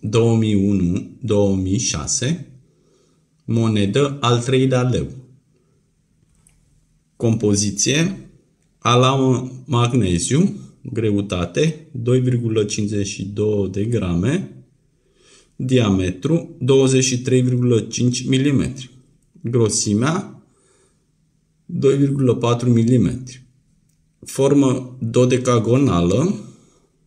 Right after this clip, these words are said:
doisprezece fețe, orientarea aliniere monedă, sus, jos.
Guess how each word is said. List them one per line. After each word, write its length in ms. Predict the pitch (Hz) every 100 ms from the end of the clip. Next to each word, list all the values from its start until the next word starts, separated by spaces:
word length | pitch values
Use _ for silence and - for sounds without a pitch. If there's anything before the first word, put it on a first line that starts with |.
| _
doisprezece 760 | - 110 101 - 98 90 80 -
fețe, 600 | - 80 - 170 196 - - _ _ _
orientarea 720 | - 131 127 117 120 139 135
aliniere 600 | 117 110 110 107 107 107 110
monedă, 1000 | 104 110 120 87 80 117 147 196 - - _
sus, 520 | - - 131 131 - - _ _ _ _ _ _ _ _ _ _ _ _ _ _ _ _ _ _ _ _ _ _ _ _ _ _ _
jos. 640 | 160 151 120 - - -